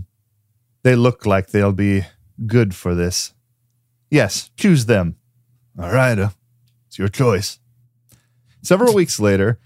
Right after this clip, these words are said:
there's a woman standing in front of a podium. She's very well dressed with the weird opulent fashion as the man walking through the prison complex.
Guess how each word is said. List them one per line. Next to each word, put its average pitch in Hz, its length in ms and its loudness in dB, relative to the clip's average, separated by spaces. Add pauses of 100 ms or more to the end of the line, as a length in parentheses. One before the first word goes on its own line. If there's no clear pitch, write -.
(200)
there's 120 180 2
a 131 80 2
woman 123 400 0
standing 101 380 -2
in 98 80 0
front 101 200 -2
of 92 80 -2
a 95 60 -4
podium. 92 500 -8 (120)
She's 110 220 -4
very 165 260 0
well 170 180 0
dressed 113 480 -4
with 101 220 -4
the 90 440 0
weird 110 440 0
opulent 95 480 -2
fashion 82 580 -4 (160)
as 87 220 0
the 90 80 -2
man 87 320 2
walking 85 260 -4
through 92 160 -4
the 90 80 -10
prison - 320 -8
complex. - 600 -8